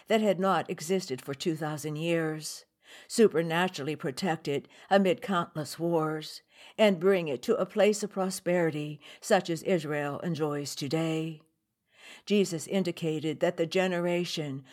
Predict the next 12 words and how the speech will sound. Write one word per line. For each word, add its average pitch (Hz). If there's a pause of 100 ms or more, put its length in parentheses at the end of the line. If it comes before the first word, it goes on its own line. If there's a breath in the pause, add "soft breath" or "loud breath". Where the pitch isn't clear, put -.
(100)
who 240
would 185
witness 156
this 135
miracle 156 (280 loud breath)
would 185
not 185
pass 170
away 156 (200 loud breath)
before 180
he 160
returned. 165